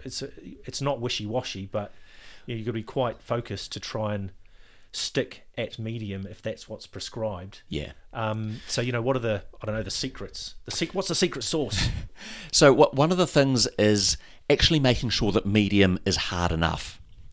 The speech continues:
Speaker 2: because it's really common to go, "Okay,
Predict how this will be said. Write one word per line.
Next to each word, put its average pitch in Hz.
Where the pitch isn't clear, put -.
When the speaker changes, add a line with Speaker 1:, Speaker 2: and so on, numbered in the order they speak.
Speaker 2:
because 98
it's -
really 123
common 95
to 101
go, 87
"Okay, 85